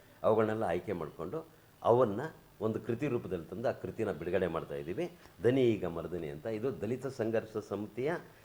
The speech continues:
ಹಿಂದಿನ ಹೆಜ್ಜೆಯ ಮರುಮುಟ್ಟು, ಮತ್ತೆ ಮುಟ್ತಾ ಇದ್ದೀವಿ ಹೆಜ್ಜೆನ ಅನ್ನೋ ಕಾರಣಕ್ಕಾಗಿ ಆಯೋಜಿಸಿರುವಂಥ ಕಾರ್ಯಕ್ರಮ. ಈ ಕೃತಿನ ಬಿಡುಗಡೆ ಮಾಡೋಕ್ಕೆ ಮಾವಳ್ಳಿ ಶಂಕರ್ ಬರ್ತಾ ಇದ್ದಾರೆ,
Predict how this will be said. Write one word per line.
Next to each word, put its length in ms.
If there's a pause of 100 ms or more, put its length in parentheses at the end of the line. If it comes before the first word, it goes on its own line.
(140)
ಹಿಂದಿನ 380
ಹೆಜ್ಜೆಯ 600
ಮರುಮುಟ್ಟು, 920
ಮತ್ತೆ 200
ಮುಟ್ತಾ 300
ಇದ್ದೀವಿ 320
ಹೆಜ್ಜೆನ 400
ಅನ್ನೋ 240
ಕಾರಣಕ್ಕಾಗಿ 640 (280)
ಆಯೋಜಿಸಿರುವಂಥ 580
ಕಾರ್ಯಕ್ರಮ. 520 (480)
ಈ 100
ಕೃತಿನ 360
ಬಿಡುಗಡೆ 340
ಮಾಡೋಕ್ಕೆ 340
ಮಾವಳ್ಳಿ 360
ಶಂಕರ್ 320
ಬರ್ತಾ 260
ಇದ್ದಾರೆ, 340